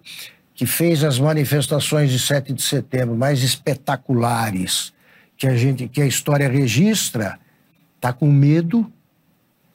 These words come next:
nós vamos falar de outros erros, tá com medo do Supremo, do, especificamente do Alexandre de Moraes, medo de ser preso.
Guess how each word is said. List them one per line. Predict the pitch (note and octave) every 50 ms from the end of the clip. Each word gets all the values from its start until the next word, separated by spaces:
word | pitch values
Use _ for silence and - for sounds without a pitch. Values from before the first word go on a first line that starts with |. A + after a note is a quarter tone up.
| _ _ _ -
nós | - C3+
vamos | D3 D3+ C#3+
falar | D3 D#3 D3 D3
de | C#3+ C3+ D3
outros | C#3+ C#3 D#3 C#3 A#2 G#2
erros, | A2 G2 - -
tá | B2+
com | - - B2 B2
medo | A#2+ B2+ C#3+ D#3+ F3+ F3+ E3 F#3 G3+ F#3
do | C#3 B2 B2 A#2 G2+
Supremo, | - - A#2 G2+ - D#3+ F3+ F3+ - E2+ F2 - - _ _ _ _ - - - - - - _ _ _ _ _ _ _ _ _ _ _ _ _ _ _ -
do, | - A2 A2+ A2+ A#2 A#2 A#2
especificamente | A#2 A2 G2 - - C#3+ D3 - - D#3 D#3 D3 - - D3+ C3+ B2+ C3+ C3+ B2+ B2 - - A#2 A2+ G#2+ G2+ F#2 - _ _ _ _ _ _ _ _ -
do | B2
Alexandre | C3 C3+ B2+ A#2+ - C3+ C3 C3
de | B2 C3
Moraes, | B2 B2 A#2 A2 A#2+ C3 D3 E3 D#3+ D3+ - - - - _ _ _ _ _ _ _ _ _ _ _ _ _ _ _
medo | - G2+ B2 A#2
de | -
ser | - - G3+
preso. | G3 - C4 A#3 D4 C4 D3 - - - -